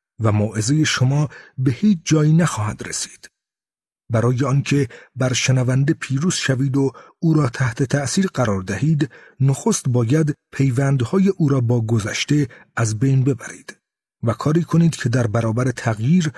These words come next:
مقاومت کند. باید متوجه باشید که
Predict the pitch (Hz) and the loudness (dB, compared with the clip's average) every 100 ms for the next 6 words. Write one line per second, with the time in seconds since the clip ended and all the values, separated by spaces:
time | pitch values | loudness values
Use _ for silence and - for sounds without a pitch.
0 | - _ 139 123 135 135 151 131 - - | -14 _ 0 2 2 4 2 0 -8 -14
1 | - - - _ _ _ _ _ _ _ | -14 -20 -20 _ _ _ _ _ _ _
2 | _ _ 151 185 214 156 127 123 127 117 | _ _ -2 0 4 4 2 0 0 2
3 | 151 113 113 95 - 104 - 131 | 0 -2 -6 -6 -6 -8 -2 -2